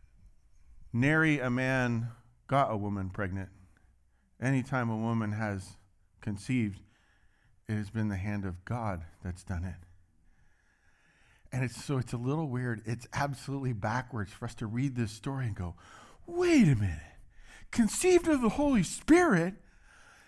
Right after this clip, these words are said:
That doesn't make sense. No, actually, we say, "Well, yeah, duh. Of course." That's how it always happens. Now, he did a little differently this time, but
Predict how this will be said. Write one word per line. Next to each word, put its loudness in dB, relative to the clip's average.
That 12
doesn't 6
make 2
sense. 4
No, -2
actually, 2
we 4
say, 0
"Well, -4
yeah, -4
duh. -4
Of -18
course." -2
That's 10
how 12
it 10
always 8
happens. 6
Now, 8
he 10
did 8
a 8
little 6
differently 4
this 8
time, 8
but 10